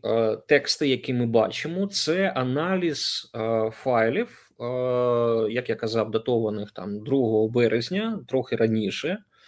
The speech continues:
е, і фіксується ситуація там станом на, е, середину, м, е,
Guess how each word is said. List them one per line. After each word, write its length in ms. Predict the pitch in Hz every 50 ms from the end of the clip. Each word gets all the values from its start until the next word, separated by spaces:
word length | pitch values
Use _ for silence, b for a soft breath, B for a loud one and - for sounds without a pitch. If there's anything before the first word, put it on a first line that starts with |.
| b b b b b b _ _ - 113
е, 180 | 113 110 113
і 220 | 113 110 - 127 123
фіксується 520 | - - - - 160 147 117 - - 110
ситуація 920 | - - 117 - - 120 113 110 107 104 101 - - - 101 104 104 104 98 -
там 300 | - - 110 - 95 - -
станом 500 | - - - 120 113 107 104 101 104 104
на, 440 | 107 110 127 113 113 110 107 110 -
е, 380 | - - - 92 98 101 98 -
середину, 720 | - - 127 120 123 120 110 113 104 107 107 107 107 - b b b b b b b b b _ _ - -
м, 360 | 110 110 110 113 113 113 104 - - -
е, 280 | 113 117 117 117 110